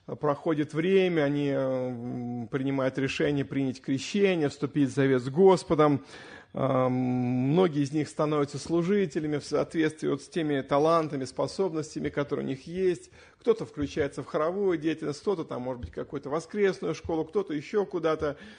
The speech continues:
И как-то люди включаются, как-то начинают гореть, вспыхивают так, вы знаете, как-то: «Ой, я Госпо-, Господу хочу служить, всю жизнь Ему посвятить», и так далее, так далее, так далее. Но проходит время,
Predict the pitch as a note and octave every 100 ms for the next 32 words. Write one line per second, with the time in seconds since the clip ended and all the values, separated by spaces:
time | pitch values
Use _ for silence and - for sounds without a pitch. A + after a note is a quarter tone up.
0 | - - - _ - E3 G3 F#3 F#3+ F3
1 | E3+ E3+ F3+ D#3+ D3+ - E3+ - G#3+ G3
2 | E3 - D#3 E3 - D#3+ D3+ F#3 D3+ C3
3 | E3 G3+ F3 B2 - - A3+ F#3+ G3 E3
4 | D#3+ D#3 D3 D3 D3+ D#3 D3+ C#3 C#3 -
5 | F#3+ F#3+ D3 F3 F#3 D3+ D#3+ - - G3+
6 | E3+ F3 F#3 - E3 D#3+ E3+ - F#3+ -
7 | - F3+ F3+ F#3 D3 - F#3 F3+ F3 D#3+
8 | D#3+ E3 - E3 D3+ F3 F3 - D#3 E3+
9 | D#3+ D#3 D#3 D3 D3 C#3+ D3 C#3+ C#3+ B2+
10 | A#2+ - - - - - - - - -
11 | F3+ G#3+ A3 A3 A3 - C4 A3+ F#3 G#3+
12 | C4+ D#4 B3 B2+